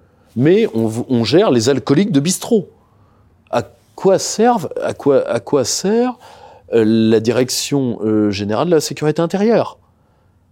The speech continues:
Je rappelle que l'extrême droite en France,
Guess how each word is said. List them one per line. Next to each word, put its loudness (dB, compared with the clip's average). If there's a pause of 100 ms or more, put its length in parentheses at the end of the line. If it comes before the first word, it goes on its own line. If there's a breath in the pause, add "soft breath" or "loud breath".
(1080)
Je -4
rappelle 0
que 0
l'extrême -2
droite 0
en -2
France, -6